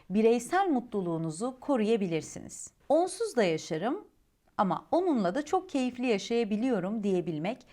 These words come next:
yine gerçek aşkın belirtilerinden biridir. Biraz da birçoğunuzun duygusal açlık sebebiyle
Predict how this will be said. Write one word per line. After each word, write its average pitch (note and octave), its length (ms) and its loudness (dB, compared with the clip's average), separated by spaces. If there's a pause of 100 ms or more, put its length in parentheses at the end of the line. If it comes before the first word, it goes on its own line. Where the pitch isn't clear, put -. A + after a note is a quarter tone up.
(120)
yine C4+ 180 0
gerçek G#3+ 460 -2
aşkın G#3+ 440 -4
belirtilerinden E3 840 -2
biridir. C3 440 -12
Biraz C#4 480 2
da G#3 340 0
birçoğunuzun G#3 960 0
duygusal C4+ 460 0
açlık D4 400 -2
sebebiyle E3 760 -2